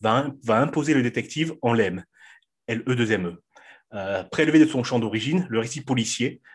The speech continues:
Holmes peut être transféré puis implanté dans d'autres aires littéraires. Est-ce que vous pouvez me donner la définition,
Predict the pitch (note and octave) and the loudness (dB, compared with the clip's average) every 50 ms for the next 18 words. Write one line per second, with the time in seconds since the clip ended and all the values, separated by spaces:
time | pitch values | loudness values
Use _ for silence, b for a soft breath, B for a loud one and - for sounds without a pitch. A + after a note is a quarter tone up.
0 | b b b - C3+ D3 E3+ F3+ - - - B2+ A#2 A#2 A#2 - - D3+ C#3 - | b b b 0 2 2 2 0 -4 -4 0 0 0 0 0 -4 -2 -2 -2 0
1 | - B2+ A2+ C3+ - - - A#2 C#3 C#3+ - - C3+ B2+ B2 C#3+ D3+ D#3 B2 G2 | 0 0 0 0 0 0 2 2 2 0 0 0 0 0 0 -2 -4 -2 -4 -4
2 | F#2+ G2 - C#3+ D#3 D#3 - - - _ _ _ _ - B2+ D#3+ E3+ - - b | -4 0 2 2 2 2 0 -12 -18 _ _ _ _ -2 -2 -2 -2 -4 -10 b
3 | b b b b b C3+ C#3 C#3 C3+ G#2+ G2 F#2 F#2 - - - _ _ _ _ | b b b b b -6 -2 0 0 0 0 -4 -8 -10 -18 -20 _ _ _ _
4 | _ _ B B B B B B B B B B B B B _ _ _ _ _ | _ _ B B B B B B B B B B B B B _ _ _ _ _
5 | _ _ _ _ _ _ _ _ _ - F#3+ F#3 F#3 G#3 F#3+ F#3 A3+ G3 G3 F3+ | _ _ _ _ _ _ _ _ _ 0 0 0 2 2 0 0 2 2 4 6
6 | F3+ E3 D#3 D3 C#3 C3+ C3+ - C#3+ C3+ C3+ - - C#3+ C3+ C3+ C3+ - | 6 6 6 4 4 2 0 0 -2 -2 0 0 2 2 2 2 2 -2